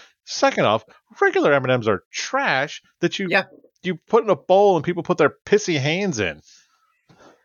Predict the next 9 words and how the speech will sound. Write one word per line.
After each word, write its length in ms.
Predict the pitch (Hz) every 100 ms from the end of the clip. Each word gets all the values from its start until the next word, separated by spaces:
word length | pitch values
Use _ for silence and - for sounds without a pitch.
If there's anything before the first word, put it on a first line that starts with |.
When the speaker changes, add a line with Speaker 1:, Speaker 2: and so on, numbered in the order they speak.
| _ _ _ _ _ _ _ _ _ _ _ 277 _ _ - - _ _ _ _ _
Speaker 2:
Well, 140 | 190 208
that's, 180 | 254
and 240 | - 175 151
the, 220 | 147 127
the 100 | 143
mini 440 | 127 123 160 196 165
M 140 | 175
and 100 | 175
M's, 400 | 170 196 226 -